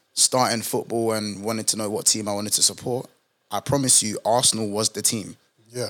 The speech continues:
Speaker 1: So the
Speaker 2: Yeah,
Speaker 1: fact
Speaker 2: yeah.
Speaker 1: that I'm not an Arsenal fan
Speaker 2: Yeah,
Speaker 1: means I'm
Speaker 2: yeah.
Speaker 1: not a glory hunter.
Speaker 2: Yeah,
Speaker 1: Because
Speaker 2: yeah.
Speaker 1: Arsenal were winning it all.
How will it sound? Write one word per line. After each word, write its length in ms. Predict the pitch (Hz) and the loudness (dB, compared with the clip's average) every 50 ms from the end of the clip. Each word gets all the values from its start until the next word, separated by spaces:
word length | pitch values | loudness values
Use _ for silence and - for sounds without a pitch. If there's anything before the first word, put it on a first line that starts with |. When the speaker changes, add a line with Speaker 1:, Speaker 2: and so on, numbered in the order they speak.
| - | -2
Speaker 1:
So 220 | - - - 131 117 | 2 4 4 4 4
the 80 | 113 113 | 2 4
Speaker 2:
Yeah, 60 | 101 | 4
Speaker 1:
fact 120 | 156 - - | 2 6 6
Speaker 2:
yeah. 60 | 156 | 6
Speaker 1:
that 60 | - 131 | 6 6
I'm 160 | 127 120 120 | 4 4 4
not 120 | 127 120 110 | 4 4 4
an 100 | 123 120 | 4 2
Arsenal 300 | 113 107 104 - - 107 | 2 0 0 -2 -4 -6
fan 280 | 101 - 98 98 98 104 | -6 -6 -6 -6 -6 -4
Speaker 2:
Yeah, 60 | 107 | -2
Speaker 1:
means 220 | 120 120 120 113 113 | -2 0 2 2 2
I'm 120 | 113 110 | 2 4
Speaker 2:
yeah. 60 | 110 | 2
Speaker 1:
not 180 | 135 147 - - | 2 4 2 0
a 40 | 117 | 0
glory 280 | 104 101 95 90 98 | -4 -6 -8 -8 -8
hunter. 300 | - 95 95 - - 82 - - | -10 -10 -10 -12 -14 -14 -10 -6
Speaker 2:
Yeah, 160 | 123 127 123 | -4 -2 0
Speaker 1:
Because 200 | 117 120 123 110 | 0 2 2 4
Speaker 2:
yeah. 60 | - 139 | 4 6
Speaker 1:
Arsenal 320 | 151 143 - 151 139 127 | 6 6 6 6 6 4
were 40 | 120 127 | 6 6
winning 200 | 135 131 123 117 | 6 6 6 4
it 60 | 117 | 2
all. 280 | 101 120 123 123 123 | 2 2 2 0 0